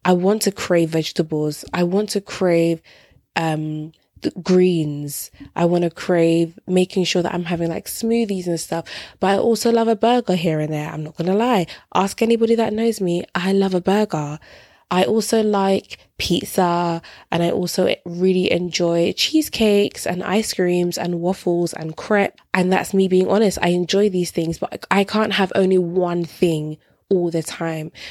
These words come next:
And so that's why balance is really important. So making sure that you have a vision for your health as well, because health is wealth.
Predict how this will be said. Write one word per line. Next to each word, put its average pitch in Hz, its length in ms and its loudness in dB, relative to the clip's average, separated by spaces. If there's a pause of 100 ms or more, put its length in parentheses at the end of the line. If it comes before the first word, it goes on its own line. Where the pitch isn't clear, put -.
(120)
And 185 100 0
so 175 100 4
that's 180 220 2
why 180 120 0
balance 185 420 0
is 170 100 -4
really 175 280 0
important. 170 600 -4 (220)
So - 160 0
making 208 400 2
sure 175 520 0 (560)
that 190 120 2
you 196 120 4
have 202 180 2
a 214 80 4
vision 180 340 2
for 175 140 -2
your 175 140 2
health 165 340 -2
as 165 160 0
well, 160 420 -6 (300)
because 185 280 0
health 190 300 0
is 190 160 2
wealth. 170 560 -4